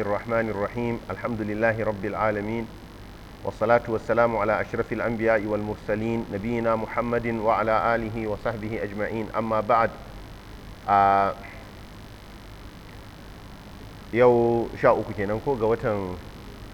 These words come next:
ah, Rajab, hi-, hijira Annabi sallallahu alaihi wasallam ta dubu da ɗari hudu da talatin da ɗaya, wanda ta yi daidai da ashirin da biyar ga watan, ah,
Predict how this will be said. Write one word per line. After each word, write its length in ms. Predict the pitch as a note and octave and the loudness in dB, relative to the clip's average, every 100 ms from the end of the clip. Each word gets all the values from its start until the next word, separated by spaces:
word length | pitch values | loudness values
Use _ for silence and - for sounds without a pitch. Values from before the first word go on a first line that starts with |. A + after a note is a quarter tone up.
| - - - | -16 -12 -4
ah, 220 | F#2 F#2 | 0 4
Rajab, 300 | B2+ A#2 A2+ - - | 4 6 4 0 -12
hi-, 80 | G2 - - - - | -12 -12 -14 -14 -8
hijira 240 | G2+ A#2 G2+ | 0 2 4
Annabi 240 | G#2+ G2+ | 2 -2
sallallahu 480 | A#2+ A2 G#2 G#2 G#2 | -2 -2 0 0 0
alaihi 240 | F2+ G2+ G2 | -2 -2 -6
wasallam 320 | F#2+ A2+ G#2 | -2 -2 0
ta 80 | G2 | -2
dubu 300 | G#2+ G#2 A2+ | -4 -4 -4
da 40 | G#2 | -4
ɗari 220 | - G2 G#2 | -4 -4 -4
hudu 160 | A2 | -6
da 80 | G2 | -6
talatin 320 | G2 F#2 A2+ | -6 -6 -4
da 100 | A2 G2 | -2 2
ɗaya, 160 | A2+ D#3 - - - - - - | 4 2 -2 -14 -16 -16 -12 -6
wanda 160 | A2 | -4
ta 140 | G#2 A#2+ | -2 0
yi 60 | G#2+ | 2
daidai 540 | A2 G#2+ A2+ A2 A2 - | 2 4 4 2 0 -2
da 140 | G2 F2+ | -4 -2
ashirin 400 | - G#2 A2+ A#2 | -2 -2 0 0
da 60 | G#2 | 0
biyar 460 | F#2 G#2 G#2+ G#2+ G#2+ - - F#2 | 4 6 6 4 0 -6 -10 -2
ga 80 | |
watan, 400 | G2+ G#2+ G#2+ G#2 F#2 E2+ E2 - - - - - - - - | 2 2 0 -2 -2 -6 -10 -12 -14 -16 -16 -14 -14 -12 -4
ah, 240 | F2+ F2 | 0 0